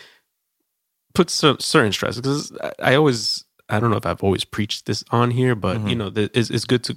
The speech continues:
Speaker 1: cut off c-, toxic people.
Speaker 2: Yeah, yeah.
Speaker 1: No matter who they are.
Speaker 2: Mm-hmm.
Speaker 1: It could be a relative, it could be a best friend, whatever. Um, if it's for the better of your mental health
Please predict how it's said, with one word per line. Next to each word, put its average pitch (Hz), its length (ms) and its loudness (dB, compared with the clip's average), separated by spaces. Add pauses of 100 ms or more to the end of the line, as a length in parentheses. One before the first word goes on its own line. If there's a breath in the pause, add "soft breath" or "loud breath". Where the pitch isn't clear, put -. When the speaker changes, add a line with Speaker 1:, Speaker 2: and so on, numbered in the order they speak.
(120)
Speaker 1:
cut - 180 0
off 95 260 -2
c-, - 80 -8 (100)
toxic - 360 -8
people. - 320 -12 (200)
Speaker 2:
Yeah, 117 140 -2
yeah. 87 160 -4 (420)
Speaker 1:
No 104 100 0
matter 92 200 2
who 113 120 0
they - 220 -4
are. - 100 -20 (200)
Speaker 2:
Mm-hmm. 104 180 -4
Speaker 1:
It 90 80 -6
could 90 100 -8
be 90 540 -8
a - 40 -10
relative, 104 600 2
it 92 40 -8
could - 100 -10
be 113 140 -12
a - 40 -14
best 85 220 -10
friend, 113 380 2
whatever. 95 360 -2 (680 soft breath)
Um, 95 580 0 (400)
if 104 100 -2
it's - 220 -4
for - 220 -2
the 104 100 0
better 95 260 2
of 95 220 -2
your 98 160 -2
mental 98 320 -4
health 98 420 0